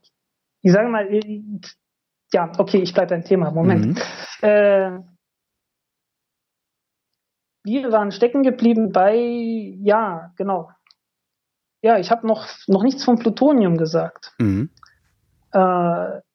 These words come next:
Speaker 1: wir hatten ja festgestellt, okay, wenn so ein Neutron auf Uran zweihundertachtunddreißig, äh,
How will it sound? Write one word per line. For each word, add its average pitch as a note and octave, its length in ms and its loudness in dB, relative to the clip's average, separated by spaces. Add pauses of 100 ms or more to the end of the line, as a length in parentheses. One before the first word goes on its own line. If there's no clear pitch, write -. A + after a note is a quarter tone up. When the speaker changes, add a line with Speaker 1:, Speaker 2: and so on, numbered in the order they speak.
(880)
Speaker 1:
wir G#3 300 2 (220)
hatten - 260 0
ja A#3+ 80 0
festgestellt, A#3 720 0
okay, G3 260 -2
wenn F3 120 2
so F#3 160 2
ein F#3+ 420 -4
Neutron A#3+ 840 0
auf G3 360 0
Uran G3+ 300 -2
zweihundertachtunddreißig, G3+ 1300 0
äh, F#3+ 400 -4